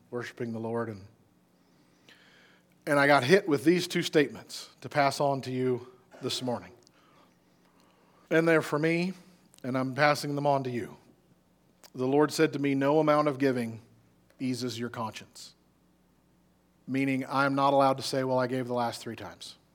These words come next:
I don't need to give in this one." I should always ask, "Lord, what do you want me to do?"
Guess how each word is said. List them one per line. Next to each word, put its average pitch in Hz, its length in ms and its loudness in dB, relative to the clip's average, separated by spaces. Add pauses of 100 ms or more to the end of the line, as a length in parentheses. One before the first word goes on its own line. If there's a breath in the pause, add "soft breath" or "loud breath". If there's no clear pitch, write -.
(1500)
I 127 120 0
don't 123 100 0
need 123 140 -4
to 117 80 -4
give 117 160 -4
in 113 80 -6
this 110 200 -10
one." - 120 -20 (120)
I 139 100 -2
should 131 180 -6
always 123 400 -4
ask, - 400 -12 (600)
"Lord, 120 220 -2
what 123 100 -2
do 123 60 -2
you 120 60 -2
want 117 120 -6
me 117 80 -4
to 110 100 -8
do?" 90 140 -16